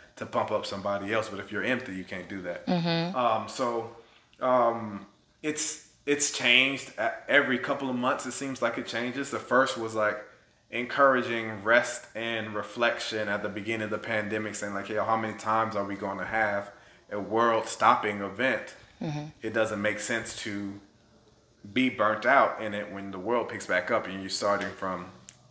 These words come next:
Speaker 1: a negative place.
Speaker 2: Mm-hmm.
Speaker 1: And then it was like, "Okay, well, this is now where we are. How do we be productive inside the pandemic?" Um, both from a theater's perspective and also leading my household, you know, being a husband and being a dad. Um,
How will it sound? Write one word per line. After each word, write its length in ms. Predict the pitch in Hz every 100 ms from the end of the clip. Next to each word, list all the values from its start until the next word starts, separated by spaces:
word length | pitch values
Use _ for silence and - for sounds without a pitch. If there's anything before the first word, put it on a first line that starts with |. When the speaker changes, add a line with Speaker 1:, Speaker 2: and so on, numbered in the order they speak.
| _ _ -
Speaker 1:
a 100 | 107
negative 400 | 104 101 87 -
place. 440 | - 98 92 - -
Speaker 2:
Mm-hmm. 280 | 180 160 180
Speaker 1:
And 260 | 175 165
then 140 | 156 190
it 80 | 127
was 140 | 110
like, 140 | 107 104
"Okay, 300 | 123 107 107
well, 100 | 101
this 200 | 135 143
is 120 | 120
now 580 | 104 123 113 107 90 87 -
where 280 | 101 117 117
we 200 | 101 101
are. 420 | 120 95 101 - - - _
How 200 | - 113
do 80 | 107
we 160 | 104 104
be 180 | 104
productive 640 | 104 110 95 139 - 110 98
inside 360 | 98 104 95 90
the 40 |
pandemic?" 680 | - 98 90 95 87 - - - _ _ -
Um, 160 | 92 92
both 200 | 101 101
from 180 | 107 95
a 60 | 92
theater's 420 | 107 104 101 -
perspective 680 | 107 95 104 90 101 95 92
and 180 | 92
also 500 | 90 90 95 92 92 - - _
leading 280 | 98 107 95
my 140 | 92
household, 540 | 104 113 - 98 90 87
you 60 |
know, 160 | 90 95 95
being 220 | 95 92
a 80 | 90
husband 400 | 98 95 - 90
and 80 | 87
being 180 | 92 87
a 40 |
dad. 380 | 85 104 98 - - - - - -
Um, 400 | 92 101 98 95